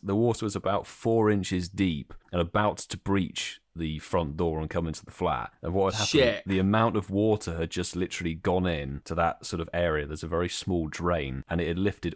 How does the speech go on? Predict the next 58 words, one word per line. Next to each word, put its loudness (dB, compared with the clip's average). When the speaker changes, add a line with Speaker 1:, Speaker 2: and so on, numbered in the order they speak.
Speaker 1:
all 0
of -2
the -8
drain 2
covers -4
out, -6
Speaker 2:
<laughs> -20
Speaker 1:
moved 8
them. 4
So 4
Speaker 2:
Oh, -
Speaker 1:
all 8
the 6
Speaker 2:
man. -2
Speaker 1:
plant 4
material -2
that -4
comes -2
off -4
of -8
the -6
bloody -4
trees -2
on -2
the -4
park -4
across -4
from -4
the -4
house -4
just -4
went 0
down 4
and -4
blocked -2
the -12
drain. 0
So 0
I'm 2
like, 2
"Okay, -2
I 2
need 2
to 0
go 4
and -2
sort -2
this -6
out." 0
And -2
that 2
w-, -2
I've, 0
I 0
think 0
I, 0
I 4
got 0